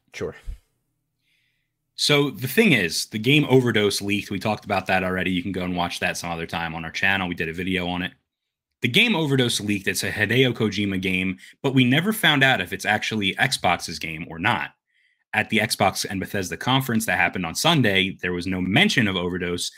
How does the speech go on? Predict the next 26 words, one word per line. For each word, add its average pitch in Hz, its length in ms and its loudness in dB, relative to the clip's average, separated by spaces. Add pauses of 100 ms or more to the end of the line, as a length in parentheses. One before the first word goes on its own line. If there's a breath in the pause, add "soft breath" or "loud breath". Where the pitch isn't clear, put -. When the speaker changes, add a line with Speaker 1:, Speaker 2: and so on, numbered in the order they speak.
Speaker 2:
simply 117 400 -2
that 90 320 0
Kojima 104 500 2
was 92 180 -2
working 101 380 -4
on 95 120 -2
a 85 40 -6
project 87 480 -4
with 92 80 -8
Xbox - 500 -6
Game 82 240 -4
Studios. 85 760 -2
Speaker 1:
Right. 80 180 -6 (1040)
Speaker 2:
So - 160 2
this 202 260 4
is 208 160 2 (380)
our 190 600 6
reasoning 127 680 2
as 101 200 0
to 113 100 0
why 101 420 4
Overdose 135 800 4
is 110 680 4 (1000)
that 107 280 0
Xbox 101 500 -2
game. 76 300 -8